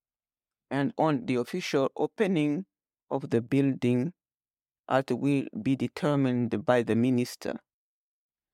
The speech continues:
I asked Shirley how she sees the progress on the new refugee reception office facility.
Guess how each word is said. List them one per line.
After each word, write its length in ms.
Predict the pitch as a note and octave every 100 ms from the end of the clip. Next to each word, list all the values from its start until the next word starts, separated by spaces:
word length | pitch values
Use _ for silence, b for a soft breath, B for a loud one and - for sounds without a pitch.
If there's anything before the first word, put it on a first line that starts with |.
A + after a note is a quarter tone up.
| _ E3+
I 100 | -
asked 260 | B3+ -
Shirley 680 | - - A#3+ C4 D#3+ F#3+ C#4 _ _ _ -
how 260 | G#3 G#3+
she 180 | F3+ -
sees 520 | D#3 - A3 A3+ G#3 F3+
the 80 |
progress 640 | D3 - G3+ F#3+ F#3+ F#3 - -
on 220 | C#3+ C3
the 100 | C3+
new 240 | C#3 E3+
refugee 500 | D3 C3+ B2+ C3 E3
reception 560 | C3+ B2 - E3 - D3 -
office 320 | C3+ C#3 -
facility. 800 | - D3 C3 C#3+ B2 - -